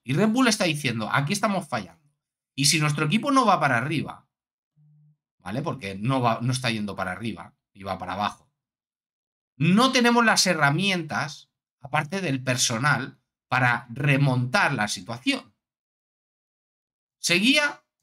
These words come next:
para que veáis que ha sido bastante bombazo, diciendo, "Un túnel, un túnel de viento más moderno ayudaría. Nuestro túnel de viento es un modelo de posguerra que fue construido por el ejército británico". Fijaros que son palabras diferentes. Para que veáis que hemos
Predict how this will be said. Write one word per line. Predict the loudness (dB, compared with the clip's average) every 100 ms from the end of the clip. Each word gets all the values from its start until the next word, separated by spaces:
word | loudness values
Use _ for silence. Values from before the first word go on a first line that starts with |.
| _
para | 0 0
que | 2
veáis | 0 0
que | 0
ha | 0
sido | 0 0 0
bastante | 0 -2 -4 -4
bombazo, | -4 -2 0 -2 -6 -14 -8
diciendo, | -6 -4 -4 -6 -12 -16 _ _ _ _ _ _
"Un | 0 2
túnel, | 2 2 2 2
un | 2
túnel | 2 0 0
de | -2
viento | 0 0 0 0
más | 0
moderno | 0 -2 -4 -8 -8 -12 _ _
ayudaría. | -10 -6 -4 -6 -6 -12 _ _ _ _ _ _ _
Nuestro | -4 -2 -2
túnel | 0 0 2
de |
viento | 2 2 2
es | 2
un | 2
modelo | 2 2 2
de | 0
posguerra | 0 0 2 0 -4 -6 _ _
que | -4
fue | 0 2
construido | 0 0 0 0 0
por | 0
el | 0
ejército | -2 -2 -4 -4 -4
británico". | -4 -4 -4 -4 -8
Fijaros | -6 -4 -4
que | -6
son | -6 -2
palabras | 0 0 -2
diferentes. | -4 -6 -8 -8 -14 _ -20 _ _ -6
Para | -4
que | -2
veáis | 0 -2 -2
que | -4
hemos | -4